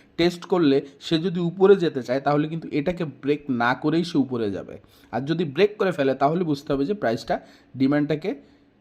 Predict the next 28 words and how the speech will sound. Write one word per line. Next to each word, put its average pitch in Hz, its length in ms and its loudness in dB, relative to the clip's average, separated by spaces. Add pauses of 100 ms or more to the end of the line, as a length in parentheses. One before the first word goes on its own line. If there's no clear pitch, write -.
(100)
রিজেকশন 180 400 2 (100)
করে 143 140 4 (120)
আরও 127 120 2 (140)
নিচের 147 300 0 (120)
ডিমান্ড 135 380 4
এরিয়াতে 117 320 -2 (100)
নামতে 123 340 0
পারে, 87 160 -6 (160)
ফলে 160 180 0 (180)
এটা 180 200 2
কিন্তু 202 220 -4
একটা 202 140 -8 (100)
সিকিউরড 196 500 0
এরিয়া। 120 200 -2 (500)
এরপরে 190 300 2 (100)
সিকিউরড 170 460 0
এরিয়া 151 180 4 (100)
যদি 139 180 2
আমরা 139 200 2
ধরি, 139 120 0 (100)
এখান 190 160 -2 (100)
থেকে 185 220 -6
দেখুন 143 260 0
যে 143 140 -4
কনসলিডেশন 143 640 0 (100)
এরিয়া, 117 200 -4 (600)
লাস্ট 170 300 4 (320)
রেড 151 160 2